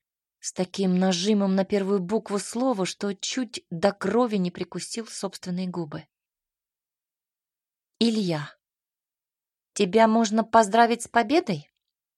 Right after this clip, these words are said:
Её улыбка обозначила глубокие ямочки на щеках. Девушка упёрла руки в бока. Я отвернулся и захлопнул дверцу фургона, поспешил закрыть её на ключ.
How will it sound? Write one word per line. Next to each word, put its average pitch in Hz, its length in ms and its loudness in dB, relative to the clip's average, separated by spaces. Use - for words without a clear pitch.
Её 185 520 2
улыбка 190 680 0
обозначила 185 1000 2
глубокие 202 600 2
ямочки 180 580 0
на 147 120 -4
щеках. - 600 -8
Девушка 202 540 0
упёрла 180 520 2
руки 175 260 -2
в 156 100 -8
бока. 160 440 -4
Я 160 140 4
отвернулся 190 920 0
и 165 60 -2
захлопнул 180 560 0
дверцу 175 360 -2
фургона, 190 580 -4
поспешил 180 540 -4
закрыть 180 500 -2
её 160 100 -4
на 156 140 -6
ключ. 143 440 -12